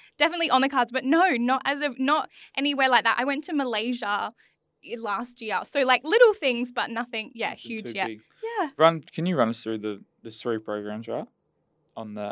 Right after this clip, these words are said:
Speaker 2: app? As in, like, your corporate,
Speaker 1: Yes.
Speaker 2: school, and there was one more. Is that right?
Speaker 1: Tot-, and then just, yeah.
Speaker 2: Yeah, and then the, yeah,
Speaker 1: We've
Speaker 2: can you
Speaker 1: got,
Speaker 2: run
Speaker 1: like, psychologist stuff as
Speaker 2: Yeah,
Speaker 1: well, if
Speaker 2: can
Speaker 1: that
Speaker 2: you,
Speaker 1: on the thing.
Speaker 2: yeah, can you run through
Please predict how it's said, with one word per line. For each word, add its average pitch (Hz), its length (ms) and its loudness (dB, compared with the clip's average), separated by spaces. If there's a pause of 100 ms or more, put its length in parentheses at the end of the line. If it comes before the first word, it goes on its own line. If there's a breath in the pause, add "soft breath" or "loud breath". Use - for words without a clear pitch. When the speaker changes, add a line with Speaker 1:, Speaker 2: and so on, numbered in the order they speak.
Speaker 2:
app? 117 180 -6 (280)
As 120 160 -12
in, 107 160 -8
like, 101 180 -6
your 104 100 -14
corporate, 104 560 -2 (680)
Speaker 1:
Yes. 247 240 2
Speaker 2:
school, 104 500 -4 (800)
and 107 100 -20
there 104 60 -18
was 104 100 -20
one 104 160 -16
more. 131 180 -14 (160)
Is - 60 -20
that - 100 -14
right? - 40 -12 (140)
Speaker 1:
Tot-, - 80 -2
and 254 140 0
then 247 140 4
just, 240 280 -2
yeah. 214 240 0 (180)
Speaker 2:
Yeah, 135 140 0
and 117 80 0
then 113 80 -6
the, 107 100 -6
yeah, 123 140 4
Speaker 1:
We've 277 100 -2
Speaker 2:
can - 60 -4
you 285 60 -4
Speaker 1:
got, 269 100 4
Speaker 2:
run 262 160 4
Speaker 1:
like, 240 80 -12
psychologist 220 800 -4
stuff 208 200 -6
as 147 80 -2
Speaker 2:
Yeah, 139 160 4
Speaker 1:
well, 196 100 -6
if 226 100 -8
Speaker 2:
can - 80 -6
Speaker 1:
that 202 100 -2
Speaker 2:
you, 147 60 -4
Speaker 1:
on 139 120 -4
the 226 100 -6
thing. - 180 -10
Speaker 2:
yeah, 127 140 4
can 135 160 -8
you 139 120 -4
run 123 200 4
through 117 380 -4